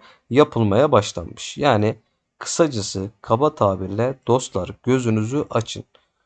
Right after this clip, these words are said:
Gözünüzü açın. Başka söylemek istediğim bir söz yok. Yine gerekli bilgiyi, gerekli hisse paylaşımlarını elimden geldikçe sizlere Twitter, Telegram tarafından yapmaya çalışıyorum. Ama mümkün oldukça dikkatli olmanız gerektiğini düşünüyorum.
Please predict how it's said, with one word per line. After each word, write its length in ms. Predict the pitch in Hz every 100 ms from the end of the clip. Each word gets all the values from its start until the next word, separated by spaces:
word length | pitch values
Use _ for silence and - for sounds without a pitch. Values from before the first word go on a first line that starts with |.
| _ _ _ _ _ _ _ -
Gözünüzü 480 | 143 117 107 104 147
açın. 560 | - 117 - 127 147
Başka 440 | 123 117 - 131 143
söylemek 480 | - 127 120 117 113
istediğim 460 | - 98 92 87 -
bir 60 |
söz 340 | - 110 127 135
yok. 140 | 135 _ - - _
Yine 200 | 160 170
gerekli 460 | 156 156 156 - 147
bilgiyi, 480 | 113 117 95 101 113
gerekli 420 | 113 120 123 117
hisse 340 | 113 110 -
paylaşımlarını 720 | 113 104 98 95 - 98 - -
elimden 500 | 117 113 117 113 110
geldikçe 460 | 107 110 113 107
sizlere 400 | 101 104 104 104
Twitter, 400 | 101 107 107 104
Telegram 420 | 104 101 101 107
tarafından 540 | 107 104 101 - - -
yapmaya 400 | 107 - 131 131
çalışıyorum. 540 | 135 127 - 131 131 - - - -
Ama 160 | 151
mümkün 380 | 139 147 143 135
oldukça 540 | 120 104 101 131 139 131
dikkatli 480 | 110 - 123 -
olmanız 540 | 123 110 104 101 101 107
gerektiğini 560 | 117 107 - 120 156
düşünüyorum. 520 | 147 - 143 120 117